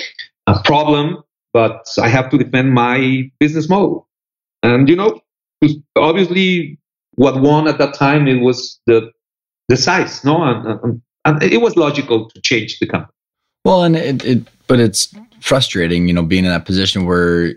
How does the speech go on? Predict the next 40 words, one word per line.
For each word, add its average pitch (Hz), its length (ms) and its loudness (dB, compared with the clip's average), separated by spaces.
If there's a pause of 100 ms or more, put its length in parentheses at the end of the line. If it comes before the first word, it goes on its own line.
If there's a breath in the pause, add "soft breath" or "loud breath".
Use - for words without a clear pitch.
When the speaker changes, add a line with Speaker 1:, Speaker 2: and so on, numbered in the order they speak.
Speaker 2:
you 95 160 0
signed 95 320 -2
up 90 100 -8
for 95 100 -2
one 92 260 0
thing 87 260 -2
and 85 120 -2
things 85 280 -2
change, 85 440 -6
regardless 110 520 -2
of 92 80 -6
whether 90 260 0
it 85 140 -2
financially 90 400 -2
makes 82 180 -4
sense 95 240 -2
or 87 60 -4
not. 82 320 -4
And 85 180 0
you, 85 100 -2
all 82 160 0
of 87 80 -2
a 90 60 -2
sudden 87 240 0
you 90 80 2
just 87 160 0
have 82 160 -2
different 87 300 -2
beliefs 90 340 0
than 80 180 0
the 82 80 -2
partner 90 380 -4
that 87 160 -2
you 85 180 0
originally 85 320 0
signed 90 220 -2
up 92 180 -4
with. - 200 -4
So 87 180 -2
it's, - 240 -4